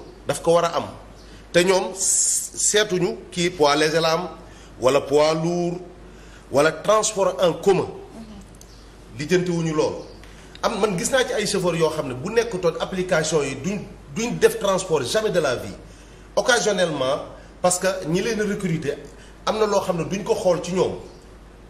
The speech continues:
Mooy dañoo bëgg seen marché dox, dañoo bëgg seen i mbir mu siiw ñu xam. Xam nga, euh, man dama xam, dama xam ni nit ku ñuul soo ko tëggaloo or mu rax ci përëm.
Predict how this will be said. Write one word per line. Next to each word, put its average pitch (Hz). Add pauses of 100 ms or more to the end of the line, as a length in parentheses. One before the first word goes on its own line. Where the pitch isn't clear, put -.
Mooy 180 (200)
dañoo 180
bëgg 170
seen 170
marché 160
dox, 151
dañoo 170
bëgg 160 (300)
seen 185
i 175
mbir 175 (140)
mu 175
siiw 185
ñu 165
xam. 160 (420)
Xam 226
nga, 254 (840)
euh, 170 (260)
man 185
dama 220
xam, 180 (120)
dama 196
xam 175
ni 139 (1200)
nit 175
ku 202
ñuul 139 (1040)
soo 151
ko 151
tëggaloo 139
or 120
mu 123
rax -
ci 110
përëm. -